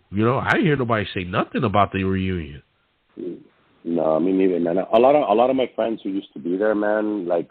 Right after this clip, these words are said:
Speaker 2: who at least, who I would wanna see catch up with, they're all not even here. Like, um, like, two of my best friends ended up going to the military. One is in the Coast Guard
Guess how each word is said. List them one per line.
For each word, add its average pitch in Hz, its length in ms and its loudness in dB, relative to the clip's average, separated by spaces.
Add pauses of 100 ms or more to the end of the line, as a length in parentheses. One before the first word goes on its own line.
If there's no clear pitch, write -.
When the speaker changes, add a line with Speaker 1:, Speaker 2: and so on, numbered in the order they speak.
Speaker 2:
who 110 220 6
at 104 140 6
least, 123 220 2 (500)
who 131 80 6
I 131 60 6
would 117 260 -6
wanna 127 280 -4 (120)
see 120 360 -10
catch 107 260 -6
up 101 200 -4
with, 113 280 -2 (100)
they're 95 260 -4
all 120 240 0
not 110 180 -2
even 92 260 -6
here. 78 340 -10 (180)
Like, 85 220 0 (580)
um, 87 520 2
like, 98 220 0
two 123 120 2
of 117 60 2
my 120 100 0
best 110 280 0
friends 101 300 0
ended 101 160 -2
up 98 100 -2
going 95 240 -4
to 90 100 -6
the 82 60 -4
military. 92 680 0
One 90 180 -4
is - 80 -10
in 80 80 -10
the 78 60 -14
Coast 104 380 2
Guard 92 440 4